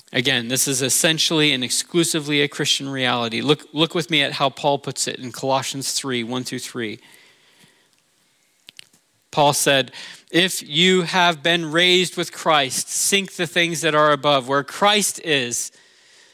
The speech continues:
seated at the right hand of God. Set your minds on things that are above, not on things that are on the earth, for you have died, and your life is hidden with Christ in God. When Christ, who is your life, appears,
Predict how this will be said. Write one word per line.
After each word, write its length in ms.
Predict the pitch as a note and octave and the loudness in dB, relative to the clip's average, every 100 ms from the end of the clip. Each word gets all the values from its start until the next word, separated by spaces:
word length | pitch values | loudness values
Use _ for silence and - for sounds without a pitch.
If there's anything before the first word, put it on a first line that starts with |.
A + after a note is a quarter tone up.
| - | -4
seated 500 | - A#3+ A#3+ A#3 F#3 | 2 4 4 2 2
at 200 | F#3+ F3+ | -2 -2
the 100 | F#3 | 0
right 260 | G#3+ A3+ | 2 2
hand 240 | F#3+ A3 G#3 | 2 2 2
of 160 | E3 | -2
God. 460 | F#3 E3+ D3+ C3 B2 _ _ _ | 2 4 4 -2 -8 _ _ _
Set 300 | - - A#3+ | -4 2 2
your 160 | A3 A3+ | 4 2
minds 420 | G3+ G#3 A3+ G#3+ | 4 4 4 4
on 140 | G#3+ F#3 | 0 0
things 220 | G#3 F3 | -2 0
that 120 | G3 | 4
are 160 | F#3+ F3+ | 6 6
above, 320 | E3 E3 D#3 | 6 2 2
not 220 | F3 G3+ | 0 2
on 140 | A3 | 2
things 260 | G3 G3+ E3+ | 0 -2 0
that 100 | F#3+ | 2
are 60 | F3 | 2
on 140 | F3 | 2
the 120 | E3+ | -2
earth, 220 | D#3 D#3 | -2 -2
for 220 | - D#3 C#3 | -2 -2 -2
you 340 | C#3+ A3+ C4 | 2 2 4
have 400 | A3+ F#3 C#3 - | 4 0 -2 -2
died, 580 | G3+ G#3 F#3+ D3 B2+ A2+ _ _ _ _ _ _ - | 2 4 4 2 -2 -10 _ _ _ _ _ _ -10
and 160 | C#3+ E3 | -4 2
your 160 | C4+ | 4
life 360 | A#3+ B3+ A#3+ F#3+ | 6 4 2 -2
is 200 | E3+ - | -6 0
hidden 400 | A#3 C4+ A3 F3+ | 2 2 0 -4
with 200 | E3+ - | -6 -6
Christ 560 | - A#3 A#3 E3+ - | 0 4 4 2 -4
in 220 | - F#3+ E3+ | -4 -4 2
God. 460 | F#3+ G3+ F3+ C#3 - - | 4 6 6 2 -2 -14
When 180 | - G#3 | -4 -2
Christ, 560 | F#3 - C#4+ C#4+ A#3+ - | -2 2 4 4 2 -2
who 80 | A3+ | -4
is 160 | G3 | -2
your 100 | G#3+ | 0
life, 360 | G#3+ B3 B3 - | 2 2 2 -6
appears, 680 | D#3+ F3+ D#3+ B2+ A2+ - | -12 -4 -2 -4 -8 -16